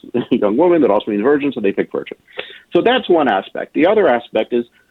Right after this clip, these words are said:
um, translators are human beings, right? We are, uh, we have our own conscious agendas. We have our subconscious agendas, uh, agendas, meaning that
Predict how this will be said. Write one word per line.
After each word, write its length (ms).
um, 180
translators 680
are 80
human 260
beings, 360
right? 260
We 160
are, 280
uh, 120
we 140
have 240
our 200
own 440
conscious 520
agendas. 500
We 200
have 320
our 420
subconscious 720
agendas, 480
uh, 380
agendas, 400
meaning 420
that 360